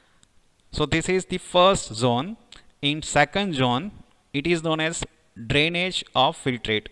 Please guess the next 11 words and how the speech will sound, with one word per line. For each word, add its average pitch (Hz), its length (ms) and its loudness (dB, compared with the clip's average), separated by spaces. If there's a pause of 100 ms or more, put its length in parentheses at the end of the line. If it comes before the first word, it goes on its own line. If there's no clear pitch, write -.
(160)
As 165 300 4
the 190 300 -2
drum 156 580 -2
leaves 156 400 2
the 165 160 -4
first 190 500 2
zone, 117 200 0
that 131 120 0
is 156 140 -6
pickup 170 380 2
zone, 104 280 -4